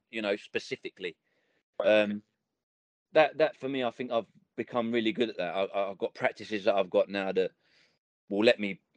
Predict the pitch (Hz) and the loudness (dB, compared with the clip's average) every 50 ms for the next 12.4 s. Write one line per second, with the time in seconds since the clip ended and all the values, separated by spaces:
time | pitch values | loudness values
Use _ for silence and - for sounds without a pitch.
0 | _ - 107 107 101 92 - 101 95 92 92 82 101 95 90 90 87 87 92 98 | _ -4 0 2 2 2 0 -2 -4 -4 -4 -2 0 0 0 0 -2 -4 0 4
1 | 107 120 120 107 104 98 92 95 95 92 - - 92 90 90 - - - 101 87 | 4 4 4 4 0 0 2 2 2 2 2 -2 -8 -6 -8 -8 -4 -2 -2 -2
2 | - - - - _ _ _ _ _ _ - 101 104 95 120 120 120 120 120 113 | -2 -4 -12 -20 _ _ _ _ _ _ -2 2 6 8 8 8 8 8 6 4
3 | 107 104 - 107 113 117 113 104 101 92 104 98 95 - 95 104 107 113 104 - | 2 -2 2 6 8 8 8 8 6 6 4 4 2 2 -2 -2 -2 -2 -4 -6
4 | - - - - 117 107 90 87 - - _ _ _ _ _ _ _ _ - 110 | -10 -16 -6 -2 0 0 0 0 -4 -12 _ _ _ _ _ _ _ _ -6 -2
5 | 107 101 95 123 147 160 156 - 156 143 - 139 110 127 123 113 104 104 - - | -2 0 2 2 2 2 2 0 0 0 0 2 4 6 6 6 4 2 -4 -4
6 | - 123 110 101 90 82 _ _ _ _ _ _ 110 127 143 139 - - 110 107 | 0 2 2 2 2 0 _ _ _ _ _ _ 4 4 6 6 4 2 -2 -4
7 | - _ - - 98 92 98 101 - _ _ _ _ _ - 104 - 117 110 - | -4 _ -6 -2 0 0 0 -2 -4 _ _ _ _ _ -10 -8 -4 -4 -4 -4
8 | 110 104 - 110 104 - - - 143 139 131 127 131 123 113 120 117 - - - | -4 -6 -6 -6 -10 -6 0 2 4 4 6 8 6 6 6 4 0 0 -2 -2
9 | 107 104 98 95 104 101 92 120 117 - - 110 - - - - 113 107 98 90 | 0 0 0 0 -4 -4 0 0 0 0 -2 -12 -16 -16 -10 -4 -2 -2 0 2
10 | 110 107 98 - 117 117 - _ _ _ _ _ _ _ _ _ _ _ _ _ | 2 2 4 4 2 0 -2 _ _ _ _ _ _ _ _ _ _ _ _ _
11 | _ _ _ - 139 - - 139 143 139 131 - 131 123 120 - - - 117 113 | _ _ _ -10 -8 -4 0 4 4 4 4 2 -2 -6 -6 -6 -4 -2 0 2
12 | 110 123 123 117 - - 92 98 | 2 2 0 0 -2 -4 -6 -6